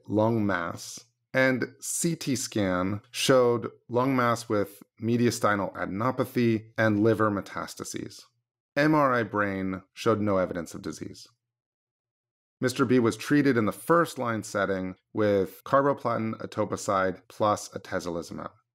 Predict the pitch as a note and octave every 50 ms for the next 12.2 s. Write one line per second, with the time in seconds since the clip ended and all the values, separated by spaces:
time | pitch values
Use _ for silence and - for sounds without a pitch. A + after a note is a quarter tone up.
0 | _ _ _ _ _ - A#2 A2 - - G#2+ - - G#2+ - - B2+ A#2 - -
1 | B2 A#2+ A#2 A#2 - G#2 F#2+ E2+ - - - - A2+ A2+ A2+ G#2 - - G#2 G2
2 | F#2+ - - G#2 G#2 G2+ - - - _ _ _ - G2+ G2 F#2+ F#2 F#2 E2+ -
3 | - - - - - A#2+ A2+ G#2+ G#2 - - G2+ F#2+ F2+ - - F#2 F2+ - -
4 | - - A#2 A#2+ A#2 - - - - - F#2+ E2 - F2+ G#2+ A2 A#2 C3+ C3 C3
5 | C3 B2+ C3+ B2+ A#2 _ _ _ _ _ - C3+ B2+ - F3+ D#3+ - - D3 D3
6 | D#3 D3+ D3 C#3 - - A2 G#2+ G#2 G#2 G2+ - - - G#2 G#2 A2 A#2 A2+ A#2
7 | A2+ A2 A2 G#2 - - - - - - G2+ F2 F#2+ F#2 F#2 F2 - F#2 F2+ E2+
8 | E2+ E2+ E2 - - _ - - - A#2+ A2+ - - A2 A2 A2+ A#2 B2 A#2+ A#2+
9 | C3 B2+ B2 A#2+ - _ - C3+ C#3+ - - A#2+ A2 F#2+ E2+ E2 - - - -
10 | - - _ - A2+ G#2 - - A2+ A2 G#2 G2+ G2 F#2+ - - - - - -
11 | - C3+ C#3 C3+ B2+ B2 A2+ - - - - G#2 F#2+ F#2 F2+ - - - F#2+ F2
12 | F2 E2 E2+ D#2+